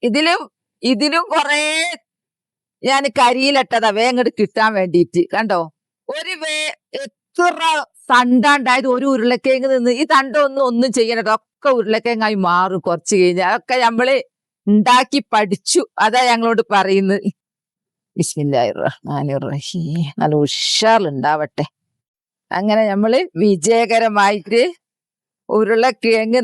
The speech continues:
നട്ട് കഴിഞ്ഞു. കണ്ടാ വിചാരിക്കും ഒരു എത്രയോ ദിവസം മുമ്പ് നട്ടതാണ്, ആ കോലത്തിലുള്ള വലുപ്പ. ഇത് അന്ന് നട്ട എഫക്റ്റ് കിട്ടൂ ട്ടോ, അത് ഞാൻ പറഞ്ഞുതരാം. ഞാനിങ്ങനെ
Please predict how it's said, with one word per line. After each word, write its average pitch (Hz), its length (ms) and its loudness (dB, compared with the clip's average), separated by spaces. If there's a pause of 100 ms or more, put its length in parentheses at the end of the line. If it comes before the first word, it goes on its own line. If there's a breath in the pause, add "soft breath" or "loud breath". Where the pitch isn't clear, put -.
നട്ട് 202 320 -2 (100)
കഴിഞ്ഞു. 185 380 2 (120)
കണ്ടാ 220 360 2
വിചാരിക്കും 240 460 0
ഒരു 214 120 0
എത്രയോ 240 240 0 (100)
ദിവസം 226 380 0
മുമ്പ് 214 300 2
നട്ടതാണ്, 202 540 0 (240)
ആ 214 40 0 (140)
കോലത്തിലുള്ള 226 600 0
വലുപ്പ. 185 380 -4 (380 loud breath)
ഇത് 226 200 4
അന്ന് 302 240 0 (100)
നട്ട 269 200 0 (140)
എഫക്റ്റ് 247 440 -2
കിട്ടൂ 240 260 -2 (120)
ട്ടോ, 160 120 0 (100)
അത് 233 180 0
ഞാൻ 254 160 0
പറഞ്ഞുതരാം. 135 420 -4 (480 soft breath)
ഞാനിങ്ങനെ 311 400 2